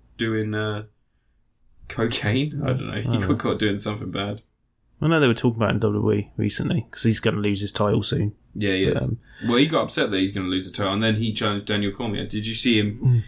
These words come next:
Speaker 1: He pushed Daniel
Speaker 2: Yeah, that was
Speaker 1: Cormier
Speaker 2: a,
Speaker 1: after
Speaker 2: that's
Speaker 1: he
Speaker 2: a, it amazed me people b-, brought into that. Like, that's a work. That's
Speaker 1: Yeah.
Speaker 2: entirely
Speaker 1: I know.
Speaker 2: a
Speaker 1: No, I know.
Speaker 2: W W E work.
Speaker 1: That's what I mean. Like,
Speaker 2: <laughs>
Speaker 1: he, he is learning from W W E how to act in
Speaker 2: Yeah.
Speaker 1: those situations.
Speaker 2: He
Speaker 1: Daniel
Speaker 2: needs Paul Heyman cutting his promos for
Speaker 1: Well,
Speaker 2: him in U F C. It would be
Speaker 1: that's the
Speaker 2: amazing.
Speaker 1: thing.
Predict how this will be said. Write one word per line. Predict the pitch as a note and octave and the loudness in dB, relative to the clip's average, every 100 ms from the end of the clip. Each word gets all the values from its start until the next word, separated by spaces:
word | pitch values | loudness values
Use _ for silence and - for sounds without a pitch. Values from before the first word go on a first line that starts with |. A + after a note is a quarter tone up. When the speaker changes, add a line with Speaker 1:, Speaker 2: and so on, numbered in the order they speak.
| - | -2
Speaker 1:
He | A#2+ | -2
pushed | A2+ D3 B2+ - | 2 2 2 0
Daniel | G#2+ G#2+ | 2 4
Speaker 2:
Yeah, | A#2+ | 4
that | A#2+ | 4
was | |
Speaker 1:
Cormier | G#2 G2 | 4 2
Speaker 2:
a, | |
Speaker 1:
after | G2+ G#2 | 0 0
Speaker 2:
that's | G2+ | 2
Speaker 1:
he | |
Speaker 2:
a, | - - - - | 0 -4 -16 2
it | F#3+ | 4
amazed | G3+ A3 | 6 8
me | A3 | 6
people | F#3 F3+ D3+ | 6 4 2
b-, | D3 D3 D#3 B2+ - | -2 0 0 0 4
brought | C#3+ | 6
into | D3 D3 | 6 4
that. | G#2 G2+ | 2 2
Like, | - | 2
that's | - | 2
a | |
work. | E3+ G3+ B2 - - - - | 4 6 6 2 -4 -6 -2
That's | - | 2
Speaker 1:
Yeah. | G3 | 4
Speaker 2:
entirely | E3 - E3+ E3 D#3+ D#3+ D3 | 4 2 4 6 6 8 8
Speaker 1:
I | |
know. | D#3 | 8
Speaker 2:
a | |
Speaker 1:
No, | D3 | 8
I | D3+ | 8
know. | C#3+ | 8
Speaker 2:
W | F#3+ | 8
W | D3+ | 8
E | E3+ - | 4 0
work. | E3 D3+ | 2 4
Speaker 1:
That's | D#3 F#3 | 4 4
what | |
I | E3 | 4
mean. | F#3 C3 G#2+ | 6 4 4
Like, | B2 A#2+ - A3 | 2 0 0 0
Speaker 2:
<laughs> | - | 2
Speaker 1:
he, | D3+ F3+ E3+ | 2 2 2
he | - F3 E3 | 0 4 4
is | D#3 | 6
learning | D#3+ F3 F3+ D#3 | 6 6 4 2
from | C#3 C3 | 0 0
W | C#3 C3+ | 0 2
W | C3 B2 C3 | 2 4 4
E | A2 | 2
how | A#2 | 2
to | A2+ | 2
act | - A#2+ - - - | 2 0 -2 -10 -2
in | C#3 | 4
Speaker 2:
Yeah. | D3 | 6
Speaker 1:
those | A2+ G#2+ | 4 2
situations. | A#2+ G#2+ A2+ A2 A2 G#2 | 0 0 2 2 0 -2
Speaker 2:
He | A2+ | -2
Speaker 1:
Daniel | E3 G3 C#3+ | 2 6 8
Speaker 2:
needs | E3 F3 | 8 6
Paul | - A#2+ | 4 2
Heyman | A2 B2 G#2+ G2+ | 4 4 4 2
cutting | B2 G#2+ | 2 2
his | G#2 | 0
promos | - A#2 A2 G#2 - | 2 4 4 2 2
for | A2 G#2+ | 6 6
Speaker 1:
Well, | G#2+ | 4
Speaker 2:
him | |
in | G#2+ A2 C3 | 0 2 4
U | |
F | G#2+ - | 2 2
C. | - C3+ A2+ | 2 4 4
It | |
would | A2+ | 4
be | |
Speaker 1:
that's | B2+ A#2 | 6 8
the | B2 | 8
Speaker 2:
amazing. | B2 B2 | 8 6
Speaker 1:
thing. | G#2+ | 4